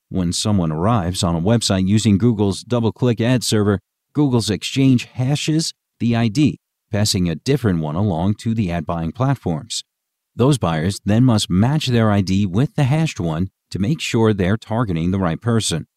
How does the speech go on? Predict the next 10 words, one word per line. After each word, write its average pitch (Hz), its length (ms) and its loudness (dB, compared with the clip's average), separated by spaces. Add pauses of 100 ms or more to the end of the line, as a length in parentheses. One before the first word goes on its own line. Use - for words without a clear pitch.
(260)
a - 80 -8
process 117 440 0
called 82 340 -2 (360)
cookie 113 300 -2
syncing. 78 400 -4 (720)
But 87 100 -8
cookie 175 260 0
syncing, 80 420 -4 (180)
Srinivasan 90 640 0
writes, 101 360 -2